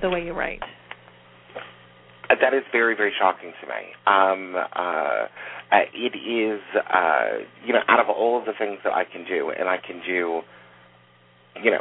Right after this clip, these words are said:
Speaker 2: calculus too. I can, you know, you know, pretty much
Speaker 1: <laughs> You can do
Speaker 2: have a well
Speaker 1: astrology.
Speaker 2: grasp of history. I can do astrology. You know, I can do all of those things.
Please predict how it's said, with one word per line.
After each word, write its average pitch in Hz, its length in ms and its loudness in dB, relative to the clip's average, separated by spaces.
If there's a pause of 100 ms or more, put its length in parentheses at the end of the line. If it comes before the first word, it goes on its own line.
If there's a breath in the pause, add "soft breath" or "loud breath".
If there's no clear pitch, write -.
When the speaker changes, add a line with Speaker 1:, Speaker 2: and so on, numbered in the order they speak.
(120)
Speaker 2:
calculus 104 420 2 (180)
too. 85 260 -2 (200)
I 90 140 -2
can, 82 380 -8 (500)
you 90 100 -2
know, - 60 -6 (160)
you 98 80 0
know, 82 100 0 (140)
pretty 107 160 0
much 90 140 0 (140)
Speaker 1:
<laughs> - 140 -20 (120)
You 247 80 -2
can 247 80 -6
do 285 100 4
Speaker 2:
have 233 100 4
a 202 120 -8
well 214 320 2
Speaker 1:
astrology. 95 360 0
Speaker 2:
grasp 98 200 -6 (220 loud breath)
of - 60 -8 (100)
history. 92 500 -2
I 90 140 6
can 107 120 -6
do 104 140 -4
astrology. 95 720 4
You 95 80 -4
know, 98 60 0
I 92 100 2
can 104 120 -10
do 104 80 0
all 101 180 6
of 92 60 -8
those 98 200 -8
things. 101 200 4